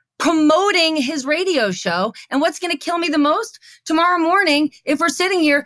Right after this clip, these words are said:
using sound bites from crazy stuff he's going to say on his radio show today.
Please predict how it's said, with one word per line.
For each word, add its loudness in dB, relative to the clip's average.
using 2
sound 0
bites 0
from -2
crazy -2
stuff -2
he's -2
going -6
to -4
say -4
on -2
his -2
radio 0
show -4
today. -6